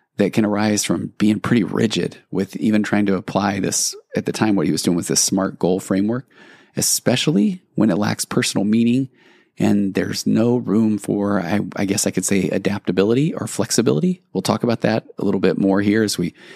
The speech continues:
get into the concepts of the episode today, psychological flexibility. What it did, though,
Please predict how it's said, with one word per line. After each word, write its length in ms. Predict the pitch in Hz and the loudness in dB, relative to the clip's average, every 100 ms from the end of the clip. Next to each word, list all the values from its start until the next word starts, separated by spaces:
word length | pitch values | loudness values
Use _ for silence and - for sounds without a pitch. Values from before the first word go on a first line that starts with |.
| - - | -10 0
get 120 | 101 | 2
into 140 | 98 | 2
the 60 | 85 | 0
concepts 500 | - 95 - 92 - | 0 -2 0 -2 -2
of 180 | 90 - | -2 0
the 100 | 90 | -2
episode 340 | - - 101 | 0 -2 0
today, 220 | 104 107 | 2 0
psychological 600 | 117 - - 92 107 - | 0 0 0 0 0 -4
flexibility. 640 | - 104 107 104 113 143 _ _ - - - - _ - | -2 -2 0 2 2 -2 _ _ -20 -20 -20 -20 _ -6
What 180 | 196 233 | 0 2
it 120 | - | 2
did, 200 | - 190 | 2 2
though, 380 | - - - | 2 2 0